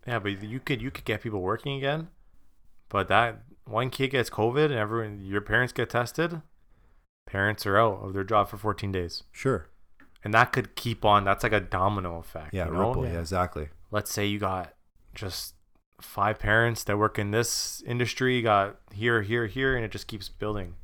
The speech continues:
Speaker 2: Yeah. So in my kids' school, there's allegedly seven hundred kids.
Speaker 1: Mm-hmm.
Speaker 2: So just imagine how big that web, web can get. Two parents each.
Speaker 3: Yeah.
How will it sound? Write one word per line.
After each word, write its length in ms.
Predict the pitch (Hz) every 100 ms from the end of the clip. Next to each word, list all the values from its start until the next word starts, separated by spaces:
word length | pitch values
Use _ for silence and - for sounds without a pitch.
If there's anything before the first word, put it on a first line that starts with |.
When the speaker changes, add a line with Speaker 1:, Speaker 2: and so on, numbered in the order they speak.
| - - -
Speaker 2:
Yeah. 200 | 98 85
So 420 | - - 104 95 -
in 100 | 113
my 160 | 101 101
kids' 240 | - 107
school, 220 | - 110
there's 400 | 101 95 - - -
allegedly 400 | 101 95 92 90
seven 420 | - 104 95 95
hundred 300 | 87 92 80
kids. 320 | - 78 - - _ - -
Speaker 1:
Mm-hmm. 260 | 98 92 87 - -
Speaker 2:
So 160 | -
just 220 | 92 101 104
imagine 520 | 92 90 92 92 87
how 240 | 85 87
big 240 | 85 90 85
that 200 | 82 80
web, 220 | 87 - -
web 280 | 98 87 85
can 180 | 90 82
get. 220 | 78 - - -
Two 160 | 104
parents 400 | 87 87 85 -
each. 400 | 92 95 - - - - - - -
Speaker 3:
Yeah. 280 | 120 127